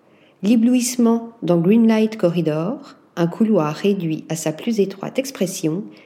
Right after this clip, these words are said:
inondé de lumière fluorescente verte.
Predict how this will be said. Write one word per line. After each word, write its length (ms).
inondé 480
de 100
lumière 540
fluorescente 880
verte. 720